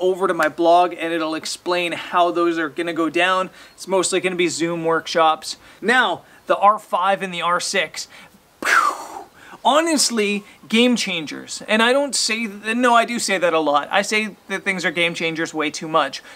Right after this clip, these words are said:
when they're actually not. These cameras are game changers. This is not the R six, this is Jody's R P, which is also being used to film this video,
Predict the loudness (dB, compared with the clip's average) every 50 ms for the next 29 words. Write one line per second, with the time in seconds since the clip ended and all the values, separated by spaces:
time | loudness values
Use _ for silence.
0 | -10 _ -4 -2 2 2 4 4 2 0 -2 -6 -4 -2 0 2 2 0 0 -4
1 | -14 -20 -20 _ _ 0 2 4 4 4 2 0 -4 -6 _ -20 -18 _ -4 -2
2 | 0 0 2 2 2 0 0 -4 -6 -2 2 4 4 4 2 0 -4 -4 -2 -2
3 | -2 -2 -2 -4 -4 -6 -6 -10 -12 -12 -12 -14 -14 -14 -10 -8 -4 -2 0 0
4 | 0 0 4 4 4 4 4 2 -2 -2 0 0 0 0 0 -2 -2 -2 -2 -4
5 | -4 -4 -2 -4 -2 -2 -4 -4 -6 -8 -10 -14 -2 0 2 4 4 4 2 0
6 | 0 0 2 4 4 4 4 2 -2 -6 -4 -4 -2 -2 -2 -4 -6 -18 _ -4
7 | -4 -2 0 0 2 4 2 2 2 -2 -4 -2 -2 -2 -2 -2 -2 -2 -4 -4
8 | -4 -8 -8 -2 -2 -2 -2 -2 -4 -8 -8 -2 0 0 0 2 2 2 2 2
9 | 0